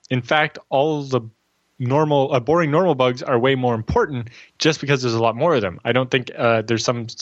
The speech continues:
uh, spectacular security holes should be glorified or cared about, uh, any, as being more special than a random spectacular,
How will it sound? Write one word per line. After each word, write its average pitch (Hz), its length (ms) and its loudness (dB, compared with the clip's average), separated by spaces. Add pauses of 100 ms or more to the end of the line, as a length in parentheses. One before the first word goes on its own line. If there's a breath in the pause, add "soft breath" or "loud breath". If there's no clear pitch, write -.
(180)
uh, 107 240 4
spectacular 156 520 -4
security 143 340 -4
holes 123 220 0
should 131 100 -10
be 120 120 0
glorified 127 540 0
or 110 60 0
cared 147 300 0
about, 123 300 0 (460 loud breath)
uh, 113 260 4
any, 131 220 -2
as 120 120 0
being 123 180 0
more 117 140 2
special 143 400 -2
than 127 100 -4
a 120 40 -4
random 120 300 0
spectacular, 110 680 -2